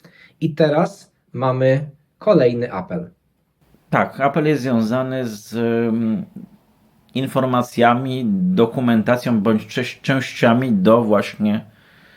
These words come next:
Speaker 2: tego zestawu telegrafii T-, T G F dwadzieścia cztery. To była produkcja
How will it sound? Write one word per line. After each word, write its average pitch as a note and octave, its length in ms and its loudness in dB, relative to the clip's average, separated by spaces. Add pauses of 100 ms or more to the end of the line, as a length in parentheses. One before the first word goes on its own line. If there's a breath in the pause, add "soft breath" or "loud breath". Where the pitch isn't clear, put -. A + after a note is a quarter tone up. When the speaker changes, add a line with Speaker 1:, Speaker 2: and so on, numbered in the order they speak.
(160 soft breath)
Speaker 2:
tego A2 240 0
zestawu G#2+ 500 0
telegrafii G2+ 680 2
T-, G#2+ 260 -2
T A2+ 260 4
G G2+ 340 2
F G2 340 -2 (460)
dwadzieścia F#2+ 520 -4
cztery. F2+ 460 -2 (520 loud breath)
To A#2+ 140 4
była C3 260 4
produkcja A2 920 -2